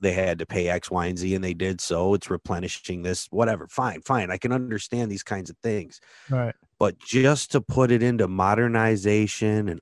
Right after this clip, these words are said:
Speaker 1: upgrades and remodels and refurnish and get the fuck outta here. Unless you're gonna try to tell me that it's gonna, that those initiatives are gonna stimulate the economy in certain sectors because they're dumping that kind of money into it, into,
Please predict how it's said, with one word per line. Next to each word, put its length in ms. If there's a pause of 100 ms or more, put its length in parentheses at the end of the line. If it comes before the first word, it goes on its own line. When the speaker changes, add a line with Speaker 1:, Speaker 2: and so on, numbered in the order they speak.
Speaker 1:
upgrades 840
and 140
remodels 840
and 160
refurnish 1080
and 140 (480)
get 220
the 80
fuck 260
outta 180
here. 260
Unless 360
you're 80
gonna 160
try 220
to 100
tell 220
me 180
that 280 (520)
it's 180
gonna, 220 (320)
that 220
those 260
initiatives 720
are 40
gonna 200
stimulate 680
the 100
economy 540
in 100
certain 320
sectors 540 (180)
because 320
they're 120
dumping 340
that 180
kind 200
of 60
money 300
into 440
it, 260 (500)
into, 480